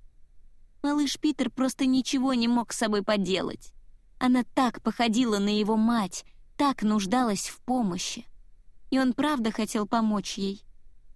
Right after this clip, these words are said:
Не мог не хотеть. Помочь ей убежать, спрятаться,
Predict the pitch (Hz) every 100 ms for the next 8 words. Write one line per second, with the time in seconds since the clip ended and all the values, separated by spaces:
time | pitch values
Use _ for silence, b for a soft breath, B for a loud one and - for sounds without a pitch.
0 | - - 247 233 220 233 - 190 - 180
1 | - 170 - - - - - - - -
2 | - 254 247 240 - 247 226 220 214 220
3 | 190 202 180 - - 247 240 190 180 -
4 | -